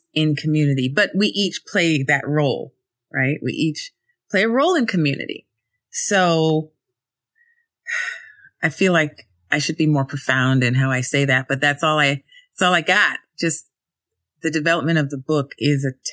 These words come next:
testament to what we can do as a society. Wernher von Braun, I think he was a German scientist. When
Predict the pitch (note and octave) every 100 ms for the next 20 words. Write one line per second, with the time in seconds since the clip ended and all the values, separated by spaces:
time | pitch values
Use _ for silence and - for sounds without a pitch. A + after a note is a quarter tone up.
0 | - F3+ F#3 - C#3 - - - - -
1 | D#3 D3 C#3 C3 C3+ - _ _ _ _
2 | - D3+ C#3+ C#3+ D3+ - G#3 G#3 F#4 A#2+
3 | C3+ - D3 D#3 D#3 C#3 - D#3+ G#3 E3
4 | A#2 - _ _ _ E3 F3+ G#3 A3 F#3+
5 | F3 F3+ E3+ D3 C3+ C#3 A#2+ C3 - _
6 | _ _ _ - A3+ F#3+ D3 C#3 - -
7 | D3+ D#3+ D#3 C#3+ C#3 C#3 C3 _ _ _
8 | _ _ - - - D3 D#3+ C#3+ C3+ -
9 | - - - - - F3+ F#3 F3+ F3